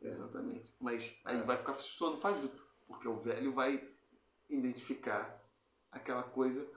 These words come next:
Speaker 1: Mas se bem que também o adulto, porque eu reparava isso, na prosa, prosa infantil, eu achava sempre que os adultos escreviam de uma forma irrealista pras crianças. Então eu não sei se tem a ver com um elemento assim de quem,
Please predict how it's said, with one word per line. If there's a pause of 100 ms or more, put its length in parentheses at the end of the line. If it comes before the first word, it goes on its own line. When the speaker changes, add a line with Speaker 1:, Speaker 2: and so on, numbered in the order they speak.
Speaker 1:
Mas
se
bem
que
também
o
adulto, (360)
porque
eu
reparava
isso, (140)
na
prosa, (360)
prosa
infantil, (220)
eu
achava
sempre (140)
que
os
adultos
escreviam
de
uma
forma (220)
irrealista
pras
crianças. (180)
Então
eu
não
sei
se
tem
a
ver
com (680)
um
elemento
assim
de
quem,